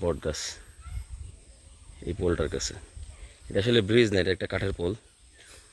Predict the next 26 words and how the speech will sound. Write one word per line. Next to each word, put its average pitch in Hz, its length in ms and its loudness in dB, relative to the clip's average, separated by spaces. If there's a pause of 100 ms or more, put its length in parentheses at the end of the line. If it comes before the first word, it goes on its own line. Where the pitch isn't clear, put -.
(1200)
এদিকে 123 240 8
একটা 135 180 4
রাস্তা 123 240 2
গেছে, 127 200 4
কিন্তু 98 160 2
এই 95 60 0
জায়গাতে 104 260 2
কোনো 107 160 2
ব্রিজ 101 240 4
ট্রিজ 104 220 2
হয় 90 140 4
নাই। 139 80 4 (760)
But 90 220 4
আপনার 92 280 2
একটা 92 140 4 (360)
চালের 117 280 8
মতো 95 220 2
আছে, - 160 -2 (3000)
ব্যক্তিগতভাবে 95 720 6
করে 92 200 6
নিছে 85 220 -2
হয়তো। 85 180 -4 (560)
এদিকে 123 260 6
ভবিষ্যতে 120 380 6
রাস্তা 110 280 2
হবে। 78 180 2